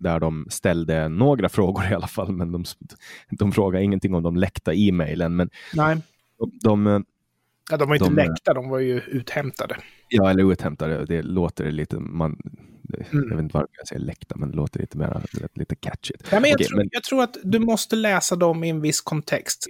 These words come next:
Speaker 2: Om det är så att man tar ett individuellt mail och slänger det framför näsan på någon så kan den få en felaktig bild.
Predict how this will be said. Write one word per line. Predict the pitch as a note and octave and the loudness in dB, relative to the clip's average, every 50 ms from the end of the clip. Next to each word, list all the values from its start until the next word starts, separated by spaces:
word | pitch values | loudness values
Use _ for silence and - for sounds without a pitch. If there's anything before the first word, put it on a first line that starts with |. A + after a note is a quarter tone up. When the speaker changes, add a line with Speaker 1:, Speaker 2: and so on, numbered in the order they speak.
| - | -2
Speaker 2:
Om | - F#3 F#3 F#3+ F#3+ | 2 2 4 4 4
det | G3 F#3+ | 4 4
är | F#3 F#3 | 4 4
så | - F3+ | 2 0
att | E3+ | 0
man | - F3 E3 | 0 -2 -2
tar | - F#3 F3+ | 0 0 0
ett | E3+ E3 - | 0 0 -2
individuellt | - F3+ E3+ E3+ D#3+ E3 D#3+ E3 D#3 D#3+ E3 E3 D#3 D3 C#3 - - | -2 0 2 2 2 2 2 2 2 4 4 4 4 4 2 0 -4
mail | C3+ C#3 D3 D#3 D#3+ C#3+ A#2 A#2 A#2 A2+ | -2 0 2 4 4 4 4 4 2 2
och | A#2+ A#2+ | 0 0
slänger | - - C#3 B2+ A#2+ A#2+ A#2 | 0 0 0 -2 0 -2 -2
det | A#2 A#2 A2+ | 0 -2 -2
framför | - - B2+ A2+ A2+ C3+ | -2 -2 -4 -4 -4 -4
näsan | B2+ B2 A#2+ A#2 A#2 - - C3 B2+ | -4 -2 -2 0 0 0 0 0 -2
på | - | -2
någon | B2 A#2+ A#2+ A2+ A2+ A2+ | -2 -2 -2 -2 -2 -4
så | - A#2+ A#2 G#2 - - A2 | -2 -2 -2 -2 -4 -6 -6
kan | - - B2 A#2 | -6 -4 -2 -2
den | A#2 A#2 A2+ A2+ | -2 -2 -2 -2
få | - A#2+ A2+ | -2 -4 -4
en | A#2 | -2
felaktig | - - B2+ A2+ G#2+ A2+ - - - A#2+ A2+ | -2 -2 -2 0 0 -2 -6 -4 -4 -4 -2
bild. | A2+ A#2+ G2+ - - | 0 -2 -2 -2 -6